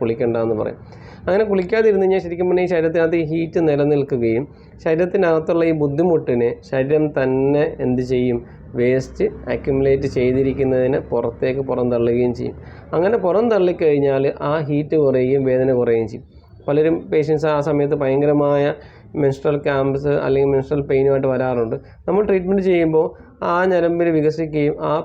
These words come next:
പെയിൻ, എന്തുകൊണ്ട് ആ പെയിൻ ഉണ്ടാവുന്ന ആ വേസ്റ്റ് പുറത്തേക്ക് പോവുകയും ചെയ്യും. പേഷ്യൻസിനോട് ചോദിക്കുമ്പോൾ പറയും, ഏഹ്, വയറ് വയറ്റിൽ നിന്ന് പോകുന്നതിൻ്റെ ഒപ്പം തന്നെ അല്ലെങ്കിൽ പീരിയഡ്സിൻ്റെ സമയത്ത് ബ്ലഡ് പോകുന്നതിൻ്റെ ഒപ്പം തന്നെ വെള്ള ദ്രാവകം,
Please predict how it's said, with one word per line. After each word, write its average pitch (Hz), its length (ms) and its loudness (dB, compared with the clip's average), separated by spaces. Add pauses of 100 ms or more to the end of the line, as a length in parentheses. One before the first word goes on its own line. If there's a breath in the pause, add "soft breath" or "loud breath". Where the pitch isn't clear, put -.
പെയിൻ, 151 240 2 (480)
എന്തുകൊണ്ട് 175 520 2
ആ - 20 0 (100)
പെയിൻ 156 200 4
ഉണ്ടാവുന്ന 147 460 2
ആ 139 120 0
വേസ്റ്റ് 127 360 0 (160)
പുറത്തേക്ക് 127 420 -2
പോവുകയും 117 280 2
ചെയ്യും. - 160 -8 (240)
പേഷ്യൻസിനോട് 143 480 0
ചോദിക്കുമ്പോൾ 143 340 0
പറയും, 147 200 0 (640 loud breath)
ഏഹ്, 139 320 2 (760)
വയറ് 156 340 2 (200)
വയറ്റിൽ 160 280 0
നിന്ന് 175 240 4
പോകുന്നതിൻ്റെ 165 440 4
ഒപ്പം 160 240 0
തന്നെ 120 200 0 (240)
അല്ലെങ്കിൽ 147 280 2 (100)
പീരിയഡ്സിൻ്റെ 151 480 0
സമയത്ത് 151 300 2 (100)
ബ്ലഡ് 147 280 2
പോകുന്നതിൻ്റെ 147 320 2
ഒപ്പം 151 220 -2
തന്നെ 123 180 2 (360 loud breath)
വെള്ള 147 320 4
ദ്രാവകം, 131 480 0